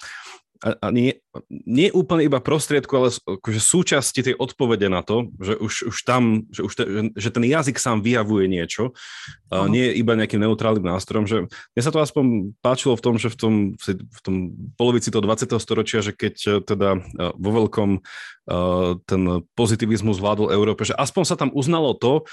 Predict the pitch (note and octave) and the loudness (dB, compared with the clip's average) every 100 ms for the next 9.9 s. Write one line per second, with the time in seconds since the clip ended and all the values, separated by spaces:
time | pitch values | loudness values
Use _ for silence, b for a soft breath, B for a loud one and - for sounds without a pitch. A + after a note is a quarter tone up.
0 | B B B G#2+ - F3+ E3 C#3+ C#3 C3 | B B B -6 0 0 2 2 2 2
1 | B2 A2 A2 B B - C#3+ F#3 D#3 B2+ | 2 0 -2 B B -4 -2 0 0 0
2 | B2 C3+ B2+ B2+ B2 - A#2+ B2+ B2 A#2 | 2 2 0 -2 -2 0 2 4 4 4
3 | A2+ C#3+ - A2 B2 B2 - B2+ A#2+ G2+ | 2 0 0 0 0 -2 -2 -2 0 2
4 | A2+ G#2 G#2 G#2+ G2+ F#2 - - F2 E2+ | 2 2 0 0 -2 -6 -16 -12 -12 -10
5 | - F#2+ A2 C3+ C3+ G2+ G#2+ A#2+ B2 G#2+ | -6 0 2 2 0 0 2 2 0 0
6 | A#2 C3+ C3+ B2 A#2 A#2 A2 A2 F#2+ A#2 | 2 2 2 2 2 2 0 -2 -4 2
7 | A#2+ A#2 G#2 G#2 G2 G2+ F2+ F2+ - B | 2 4 2 0 -2 0 -2 -4 -8 B
8 | - D#3+ A3 F#3+ E3 C3 C#3 - C3+ C3 | -4 0 0 2 0 2 0 2 2 2
9 | B2+ B2+ A#2 A2 C#3 B2 B2+ A#2+ B2 | 2 0 2 0 -2 -4 -2 0 0